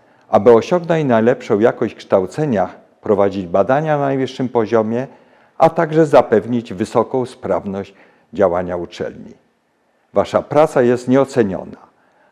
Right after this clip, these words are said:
a wasza determinacja podnosi pozycję uczelni i buduje prestiż A G H. Dla naszych drogich studentów i doktorantów, którzy stanowią serce naszej uczelni, pragnę wyrazić ogromne uznanie za waszą kreatywność,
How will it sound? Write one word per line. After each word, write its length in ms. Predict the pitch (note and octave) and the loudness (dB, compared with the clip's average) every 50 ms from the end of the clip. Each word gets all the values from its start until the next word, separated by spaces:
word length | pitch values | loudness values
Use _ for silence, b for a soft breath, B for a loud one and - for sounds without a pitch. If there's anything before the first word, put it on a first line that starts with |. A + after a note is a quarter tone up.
| _ - | _ -4
a 80 | - | -2
wasza 280 | F#2+ A#2 A2 - A#2 G#2+ | 0 0 0 2 2 0
determinacja 1000 | F2+ A#2 A2 - A#2+ G2 G2 G2+ G#2+ G#2+ C3 F3+ G#3 G#3 - - D3+ B2+ G#2 | 2 2 0 0 0 -4 -2 0 0 2 4 4 2 2 0 -2 0 2 2
podnosi 580 | - - - A#2 G#2 A2 C#3 D#3+ D#3 - - A#2+ | 2 0 0 0 0 0 0 -2 -2 -2 -6 -6
pozycję 540 | - - G#2+ F#2+ A#2 C3 C3 - - A2+ G2 | -2 0 0 0 2 0 -2 -2 0 0 0
uczelni 640 | F2 E2+ - - - A2+ G#2 G2+ F#2+ G2 G2 F#2+ - b b b b b b b b | 0 -2 -4 -2 0 0 0 0 -2 -6 -8 -10 -12 b b b b b b b b
i 100 | A2+ G2 | -4 -4
buduje 560 | E2 G2 B2 G#2+ B2 B2+ C3+ C3+ B2 A#2+ A#2+ | 0 2 2 2 4 2 2 4 4 2 2
prestiż 760 | A#2 - - G2 G#2 G2+ F2 - - - - D#2+ D#2 - - - | 2 -2 -6 -4 -4 -4 -4 -6 -14 -18 -16 -16 -16 -16 -14 -10
A 120 | - F2 | -10 -10
G 180 | E2 D#2 E2 D#2+ | -8 -8 -10 -12
H. 280 | - - - - - - - _ _ _ _ _ _ _ _ _ _ _ _ _ _ _ _ _ _ _ _ _ _ _ - | -12 -12 -14 -14 -14 -16 -20 _ _ _ _ _ _ _ _ _ _ _ _ _ _ _ _ _ _ _ _ _ _ _ -8
Dla 140 | - - F#2 | -2 0 0
naszych 420 | G2 B2+ F3+ G#3 - - B2 G2+ F#2 | 2 2 0 0 0 -2 -4 -4 0
drogich 340 | A#2+ D3+ E3 D3 B2+ A#2 | 2 2 2 2 0 -6
studentów 600 | - - - G#2 F2 A2 D#3 G3 F#3+ - C3 G#2 | -6 -6 -6 -2 2 2 2 2 2 -2 -2 -2
i 40 | G2+ | -2
doktorantów, 880 | F2 G#2 F#2+ - - G#2 F2 G2+ C#3 F3+ F#3 - - G#2 E2+ D#2 - - | 0 -2 -2 -2 -2 -4 0 0 0 0 0 -4 -6 -6 -6 -6 -8 -16
którzy 340 | - - - F#2 F2 F#2 F2 | -16 -10 -8 -6 -6 -6 -6
stanowią 520 | - - G#2+ F#2+ F#2+ F#2 F2+ G2 F2 E2 | -4 -4 -4 -2 -2 -4 -4 -4 -6 -6
serce 480 | - - D#3+ F3 F#3 F#3 - - G2+ F2 | -6 -2 0 0 0 0 -2 -4 -4 -4
naszej 300 | E2+ - - - G2 F2 | -4 -6 -10 -10 -12 -12
uczelni, 580 | E2+ F2+ - - G#2+ F#2+ F#2+ F#2 G2 G2+ G#2 - _ _ _ _ _ _ _ _ _ _ _ _ _ _ _ _ | -12 -12 -8 -4 -4 -4 -4 -4 -6 -8 -8 -10 _ _ _ _ _ _ _ _ _ _ _ _ _ _ _ _
pragnę 320 | - C3 B2+ B2+ C#3+ C#3 | 4 4 4 4 4 2
wyrazić 460 | B2+ B2+ C3+ D3+ F3 F3+ F#3 F3+ D#3+ D#3+ | 4 6 6 6 6 4 2 0 2 2
ogromne 440 | D3 C3+ D3+ D3+ D3+ D3+ D3 D3 | 2 4 2 0 2 0 0 0
uznanie 560 | C3+ C#3 A#2+ - B2+ A2 F#2+ F#2 F2+ F2 E2+ E2+ | 0 -2 -2 0 0 0 0 0 -4 -6 -8 -4
za 160 | - G#2 F#2+ | -2 -2 0
waszą 320 | G#2 G#2 G2+ - B2 A#2 | -2 -2 -4 -2 -4 -6
kreatywność, 1040 | A#2 - - B2+ A#2+ A#2+ A#2+ A#2+ - A#2 A2 F2+ G#2+ A2 A2 A2 A2 A2 - - | -4 -2 2 4 4 4 4 0 -2 -4 -4 -2 -2 -4 -2 -2 -4 -4 -8 -18